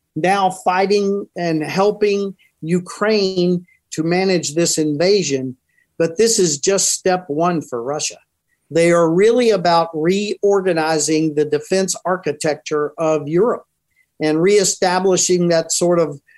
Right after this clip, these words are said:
Warsaw Pact, Soviet Union feel with border nations. Bad paraphrasing, but weapons out, less nato, and no America in these border states and things. And so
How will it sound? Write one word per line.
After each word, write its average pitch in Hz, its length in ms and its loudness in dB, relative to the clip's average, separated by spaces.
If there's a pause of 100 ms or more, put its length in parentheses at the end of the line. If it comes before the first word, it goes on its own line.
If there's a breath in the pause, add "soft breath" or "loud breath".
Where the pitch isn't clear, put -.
(160 soft breath)
Warsaw 170 480 0
Pact, 170 440 -6
Soviet 175 480 0
Union 170 420 2
feel 202 420 0
with 147 260 0
border 175 400 0
nations. 170 720 -2 (360 soft breath)
Bad 170 300 0 (160)
paraphrasing, 151 1040 0
but 139 240 -2 (400 soft breath)
weapons 185 560 0
out, 180 440 0 (180)
less 180 360 2
nato, 180 600 2
and 170 240 0
no 185 220 2
America 185 600 0 (340)
in 165 160 0
these 156 200 0
border 156 480 2
states 220 540 -2
and 127 220 -8
things. 123 360 -12
And 147 160 -8
so 175 480 2